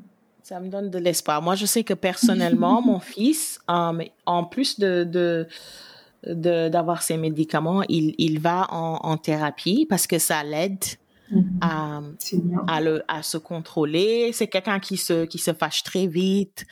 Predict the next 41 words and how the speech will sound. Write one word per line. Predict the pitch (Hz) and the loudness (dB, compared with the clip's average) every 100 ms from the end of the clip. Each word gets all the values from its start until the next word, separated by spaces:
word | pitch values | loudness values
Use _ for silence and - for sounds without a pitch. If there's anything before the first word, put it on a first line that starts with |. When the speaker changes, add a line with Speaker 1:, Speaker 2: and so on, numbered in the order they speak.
| - - _ - | -20 -20 _ 0
Speaker 1:
Donc, | 175 165 170 | 0 2 2
euh, | 156 151 151 - - _ _ _ | 2 2 0 -6 -18 _ _ _
est-ce | 196 214 - | -2 0 -2
que | 302 285 | 0 0
forcément | - 233 214 - 220 202 196 233 - - - | 0 0 0 -2 0 2 2 2 0 -10 0
tous | 269 | 2
les | 262 214 | 2 2
enfants | 202 190 214 | 0 0 -2
qui | 202 | -2
souffrent | 180 202 | -2 0
de | 170 | 0
T | 165 165 | 0 2
D | |
A | 160 151 175 | 2 2 0
H | - - | -2 -2
bénéficieraient | 165 175 165 - 160 - 160 170 170 | 0 0 0 -2 -4 0 2 2 2
de, | 170 160 151 - - - - 151 | 2 0 0 -6 -16 -20 -8 0
euh, | 156 151 156 - | 2 2 0 -2
de, | 160 160 156 156 151 | 0 2 2 2 0
de | 151 | 0
faire | - 160 | 0 0
des | 151 | 0
séances | 135 156 151 147 | 0 0 0 -2
de, | - | -6
de, | 139 147 143 139 | -2 2 2 2
de | 143 | 0
thérapie, | 135 - 143 139 - 170 170 175 | 0 -2 -2 -2 -2 0 2 2
de, | 156 151 147 | 2 2 4
Speaker 2:
Oui. | |
Speaker 1:
d'avoir | - 143 147 147 | 4 4 4 4
une | 147 139 | 2 0
structure | - 151 - - - | -2 -2 -2 -4 -2
qui | - | -2
les | 156 143 156 | 0 2 0
aide ? | 151 - | -2 -6
Oui, | 156 175 190 - _ | 0 0 0 -6 _
ok. | 165 151 143 - - | -10 -6 -6 -2 2
Speaker 2:
Oui, | 202 196 190 185 185 | 4 4 2 0 -4
Speaker 1:
Ok. | 175 | -4
Speaker 2:
ce | 185 | -4
serait | - 156 190 185 185 | -6 -2 0 2 2